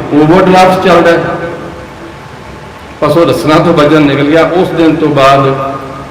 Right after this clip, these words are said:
ਓਵਰਡਰਾਫਟ ਦੇ ਨਾਲ ਹੀ ਮਾਇਆ ਫੜ ਫੜ ਕੇ ਹੀ ਮਲੇਰਕੋਟਲਾ ਬਣ ਗਿਆ। ਇਹ ਸੱਚੇ ਪਾਤਸ਼ਾਹ ਦੀ ਕਿਰਪਾ ਨੇ। ਸਾਰੇ ਜਥੇਦਾਰ ਸਾਹਿਬਾਨ ਦਾ, ਕਵੀ ਸੱਜਣਾ ਦਾ, ਗੁਰਸੇਵਕ ਸਿੰਘ ਜੀ, ਬਲਟੋਏ ਤੋਂ ਇੱਕ ਵਿਸ਼ੇਸ਼ ਜਥਾ ਆਇਆ,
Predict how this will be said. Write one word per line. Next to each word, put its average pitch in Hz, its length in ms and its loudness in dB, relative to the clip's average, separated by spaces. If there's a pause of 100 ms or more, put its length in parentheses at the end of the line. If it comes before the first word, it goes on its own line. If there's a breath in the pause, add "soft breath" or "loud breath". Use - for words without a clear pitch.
(200)
ਓਵਰਡਰਾਫਟ 165 800 4
ਦੇ 165 160 4
ਨਾਲ 139 380 4
ਹੀ 151 60 4
ਮਾਇਆ 147 440 4
ਫੜ 147 360 2
ਫੜ 156 300 4
ਕੇ 165 120 4
ਹੀ 185 180 4
ਮਲੇਰਕੋਟਲਾ 143 680 2
ਬਣ 127 240 0
ਗਿਆ। 139 340 0 (480)
ਇਹ 175 100 2
ਸੱਚੇ 143 240 2
ਪਾਤਸ਼ਾਹ 143 320 2
ਦੀ 135 280 0
ਕਿਰਪਾ 131 280 -2
ਨੇ। 143 280 2 (500)
ਸਾਰੇ 143 360 2
ਜਥੇਦਾਰ 139 560 2
ਸਾਹਿਬਾਨ 135 500 2
ਦਾ, 139 240 2 (840)
ਕਵੀ 143 240 2
ਸੱਜਣਾ 143 440 2
ਦਾ, 143 400 2 (880)
ਗੁਰਸੇਵਕ 139 520 2
ਸਿੰਘ 139 300 0
ਜੀ, 139 140 0
ਬਲਟੋਏ 135 420 2
ਤੋਂ 143 260 4
ਇੱਕ 139 80 0
ਵਿਸ਼ੇਸ਼ 139 360 -2
ਜਥਾ 131 280 -2
ਆਇਆ, 131 640 2